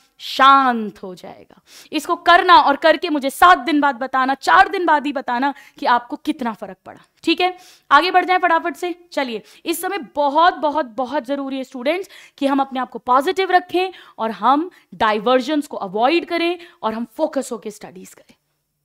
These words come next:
Now, सेल मेम्ब्रेन जो होती है, ये हम सब जानते हैं, लिपिड और प्रोटीन्स की बनी है, यानी लाइपोप्रोटीन की बनी है,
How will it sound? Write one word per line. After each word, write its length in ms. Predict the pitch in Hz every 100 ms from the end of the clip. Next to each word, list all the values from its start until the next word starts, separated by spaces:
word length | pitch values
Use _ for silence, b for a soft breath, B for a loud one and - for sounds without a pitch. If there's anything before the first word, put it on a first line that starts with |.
| _ _ 269
Now, 160 | 262 190 - _ b b b b b
सेल 360 | - 381 466
मेम्ब्रेन 380 | 427 339 320 320
जो 120 | 302
होती 220 | 285 269 262
है, 200 | 302 320
ये 80 | 262
हम 140 | 269
सब 240 | 277 349 349
जानते 360 | 285 254 233
हैं, 60 | 285
लिपिड 340 | 247 262 339
और 120 | 349 349
प्रोटीन्स 540 | 320 269 294 285 262
की 120 | 262
बनी 240 | 214 208 214
है, 80 |
यानी 200 | 285 277
लाइपोप्रोटीन 1040 | 269 233 226 233 277 269 240 226 226 214 208
की 120 | 196
बनी 280 | 202 208 214
है, 120 | 220